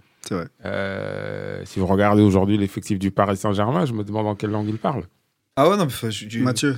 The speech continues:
Speaker 3: ouais.
Speaker 1: quelle langue il parle ?
Speaker 3: <laughs> C'est, je suis un peu le consultant, comme tu vois, le consultant slash supporter. Non, non, mais enfin, tu vois, ça, c'est effectivement, on le voit, on le voit à peu près chaque fois que t'as un média qui met une caméra au-, au-, autour du terrain quand déloge. Euh, il y a, il y a effectivement beaucoup d'Espagnols parce que,
Speaker 1: Beaucoup
Speaker 3: euh,
Speaker 1: d'Espagnols.
Speaker 3: tu vois,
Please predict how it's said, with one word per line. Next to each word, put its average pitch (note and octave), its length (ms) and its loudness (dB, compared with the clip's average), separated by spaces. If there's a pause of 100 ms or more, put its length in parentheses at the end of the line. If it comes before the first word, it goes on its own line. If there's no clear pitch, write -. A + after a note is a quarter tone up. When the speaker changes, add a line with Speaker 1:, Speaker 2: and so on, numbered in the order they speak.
Speaker 3:
ouais. B2+ 120 2
Speaker 1:
quelle C#3+ 140 4
langue D3 160 4
il B2+ 60 -2
parle ? B2+ 160 -4 (100)
Speaker 3:
<laughs> - 100 -20
C'est, D#3+ 320 -2 (440)
je F3 60 2 (260)
suis - 100 0
un D3 80 6
peu F3 120 2
le D#3 100 6
consultant, D#3+ 500 0
comme D3 160 0
tu C3 140 -2
vois, C#3 300 6
le A#2+ 100 0
consultant C3+ 560 -2
slash B2+ 280 -4
supporter. B2+ 440 -4 (160)
Non, F#3+ 160 4
non, A#3+ 60 4
mais D#3 60 2
enfin, A#2+ 200 0
tu G#2+ 140 -6
vois, G#2 80 -6
ça, G#2+ 200 -4
c'est G#2 160 -8
effectivement, B2 320 -2
on A#2+ 40 4
le A2+ 40 2
voit, B2 180 2
on C3+ 80 4
le B2+ 60 4
voit B2 100 6
à - 20 4
peu B2 120 0
près B2+ 160 -6
chaque A#2+ 160 -2
fois C3 140 0
que B2+ 80 -6
t'as G#2 200 -4 (300)
un B2+ 80 0
média C3 280 6
qui B2+ 120 -8
met A#2+ 80 0
une A2+ 80 0
caméra A2+ 340 2
au-, A2 200 2
au-, G#2 260 -2
autour G#2 180 -4
du G2+ 120 -8
terrain G#2+ 220 0
quand G#2 120 -2
déloge. C#3 320 4 (440)
Euh, G2+ 420 4
il F#2+ 80 -6
y F#2 80 -2
a, F#2 80 -2
il - 20 -2
y F#2 40 -2
a - 20 -2
effectivement G#2 380 -4
beaucoup F#2+ 240 -6
d'Espagnols F3 400 0
parce G#2+ 160 -8
que, A2 100 -4
Speaker 1:
Beaucoup F#2+ 220 -2
Speaker 3:
euh, F#2 40 -6
Speaker 1:
d'Espagnols. F#2 380 -8
Speaker 3:
tu F#2+ 40 -8
vois, F#2+ 200 -6